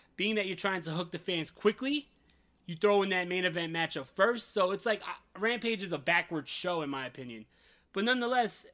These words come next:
a really good matchup between Pillman and Max Caster. Both solid. Both are going to have a bright future in this business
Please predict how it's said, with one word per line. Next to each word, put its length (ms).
a 80
really 220
good 120
matchup 420
between 520
Pillman 500
and 120
Max 240
Caster. 400
Both 280
solid. 560
Both 200
are 60
going 180
to 60
have 260
a 60
bright 360
future 320
in 80
this 120
business 520